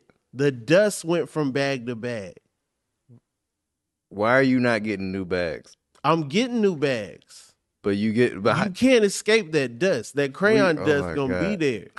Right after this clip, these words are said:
Speaker 1: You can get a new. I can, I can go to Louis Vuitton store today, get a brand new backpack.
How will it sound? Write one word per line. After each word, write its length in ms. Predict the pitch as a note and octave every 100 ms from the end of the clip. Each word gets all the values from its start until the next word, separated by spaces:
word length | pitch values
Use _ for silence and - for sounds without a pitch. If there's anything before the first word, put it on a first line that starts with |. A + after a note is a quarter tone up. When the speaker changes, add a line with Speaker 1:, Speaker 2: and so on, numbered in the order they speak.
| - _
Speaker 1:
You 120 | F#3+
can 120 | A#3+ A3
get 200 | G#4 A3+
a 60 |
new. 160 | A3+ A3
I 120 | A3
can, 280 | A3 G3+ D#3
I 120 | G3+
can 100 | G#3 E3+
go 320 | E3 D#3+ D3+ - _ -
to 120 | D3
Louis 320 | B2 D3 F3+
Vuitton 480 | D#3+ D#3 F3 D#3+ D3+
store 300 | - D3 C3
today, 580 | - A#2 C#3 D3 C#3 C#3 _ _ A#2+
get 160 | C3+
a 80 | A2+
brand 440 | G2 C3+ D3 D3 C#3+
new 160 | C#3
backpack. 680 | B2 C3+ C3+ - C3+ A2+